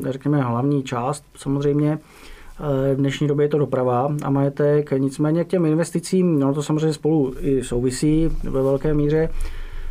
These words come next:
ale ty investice, které byly v těch posledních čtyřech letech, tak musím říct, že byla to gesce, která mě vcelku naplňovala a bavila hlavně. Eh, pak bych řekl, že to na tom bylo vidět.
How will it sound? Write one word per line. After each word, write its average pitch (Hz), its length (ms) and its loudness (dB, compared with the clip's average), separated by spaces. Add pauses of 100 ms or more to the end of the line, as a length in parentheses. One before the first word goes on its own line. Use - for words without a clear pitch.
(140)
ale 139 140 -4
ty 156 140 0
investice, 151 680 0
které 156 260 0
byly 156 140 2
v - 20 -6
těch 156 140 -2
posledních 151 340 0
čtyřech 160 260 -2
letech, 147 300 0
tak 151 120 -2
musím 156 280 0
říct, 151 160 0
že 156 200 2
byla 143 320 2
to 156 100 0
gesce, 147 240 -2
která 147 160 0
mě 151 140 2
vcelku 147 260 0
naplňovala 143 640 0
a 117 400 -6 (320)
bavila 131 640 -2 (220)
hlavně. 123 580 0 (720)
Eh, 127 520 -2 (420)
pak 127 220 -6
bych 139 180 0
řekl, 143 220 0
že 143 80 0
to 147 80 0
na 143 100 2
tom 147 140 2
bylo 147 120 2
vidět. 139 340 0